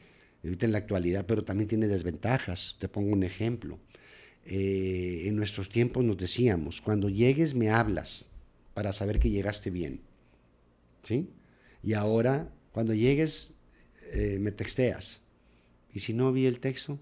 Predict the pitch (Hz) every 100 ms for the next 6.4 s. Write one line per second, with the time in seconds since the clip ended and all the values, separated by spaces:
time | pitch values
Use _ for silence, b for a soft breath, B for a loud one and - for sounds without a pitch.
0 | - _ _ _ _ _ _ _ _ _
1 | _ _ _ _ _ _ - - - 131
2 | 110 120 147 107 113 123 - 120 117 107
3 | 120 107 95 98 92 113 104 90 - 87
4 | 87 82 b b b b - 98 98 92
5 | 87 82 - - 101 101 135 123 131 127
6 | 127 131 131